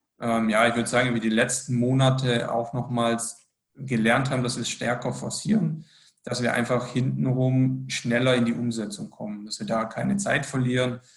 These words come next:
ähm, und die Umsetzung auch ein Stück weit einfach unsererseits schon mit vorbereiten, beschleunigen können, ähm, sodass dann, ähm, aus der Idee auch das wirkliche Produkt hinten raus skalierungsfähig auch wird am Ende des Tages. Das ist vielleicht nochmal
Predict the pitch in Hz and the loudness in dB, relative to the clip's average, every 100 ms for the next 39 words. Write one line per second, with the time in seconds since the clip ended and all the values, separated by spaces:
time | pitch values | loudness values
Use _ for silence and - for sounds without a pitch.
0 | _ _ 127 117 110 113 113 117 117 117 | _ _ -6 -2 0 -2 -2 -2 -2 -2
1 | - 113 - - - - 131 131 117 117 | -4 -4 -4 -6 -6 -4 -4 -2 0 -2
2 | 120 117 - - _ 135 135 135 127 113 | -2 -4 -6 -18 _ 0 2 2 2 2
3 | 120 120 117 - 120 127 135 - 151 143 | 2 2 0 -2 0 0 -2 -2 -2 0
4 | 127 127 127 123 123 - 123 123 123 123 | 2 4 4 2 -2 -2 0 0 0 0
5 | - - 117 117 113 - - _ _ - | -2 -2 -2 -2 -4 -10 -20 _ _ -6
6 | 113 113 113 120 113 104 113 110 110 110 | -2 -2 -2 -2 -2 -2 -2 0 2 0
7 | - 113 113 120 117 123 117 110 120 117 | -2 -4 -2 -2 -2 -2 -2 2 4 4
8 | 110 113 113 113 120 - 131 123 127 - | 2 -6 -6 -6 -4 -6 -8 -8 -10 -6
9 | 113 - 110 110 - 110 110 117 113 110 | -4 -4 -6 -8 -8 -4 -2 -2 -4 -6
10 | - 107 104 101 - - 101 - - - | -8 -8 -8 -8 -12 -12 -12 -14 -20 -20
11 | - - - - 131 135 - - - - | -20 -20 -20 -16 -16 -16 -18 -14 -10 -2
12 | 120 117 117 | -2 0 -2